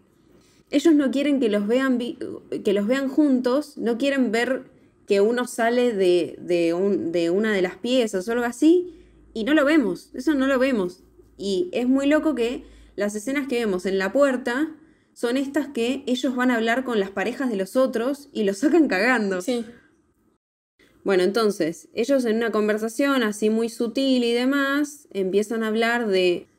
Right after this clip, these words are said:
Speaker 1: de las carteras y las corbatas, ¿no? Chow le dice a Sue,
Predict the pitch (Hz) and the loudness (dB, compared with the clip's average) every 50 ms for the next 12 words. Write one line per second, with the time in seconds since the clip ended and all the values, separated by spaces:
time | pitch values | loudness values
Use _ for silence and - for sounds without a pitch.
0 | _ - - 190 226 233 - - - 247 226 226 233 269 277 285 269 247 208 196 | _ -4 0 0 0 0 0 -4 -4 -2 -2 0 2 2 2 2 0 -2 -4 -4
1 | - - - 196 185 196 208 196 180 - 156 151 165 - - 196 190 185 220 262 | -4 -4 -4 -2 0 2 2 0 0 -2 -4 -10 -10 -10 -8 -6 -4 -4 -4 -4
2 | 269 - - _ _ _ _ - - 262 - 247 220 226 247 254 208 180 180 180 | -6 -10 -18 _ _ _ _ -2 0 2 2 2 2 0 0 0 2 2 4 4
3 | 185 190 196 - - 190 180 180 208 247 254 247 - _ _ _ _ - - 170 | 2 2 0 -4 -4 -4 -2 -2 -2 -4 -8 -10 -14 _ _ _ _ -16 -16 -16
4 | - - - 220 220 220 240 269 | -8 -4 -2 0 0 0 0 -4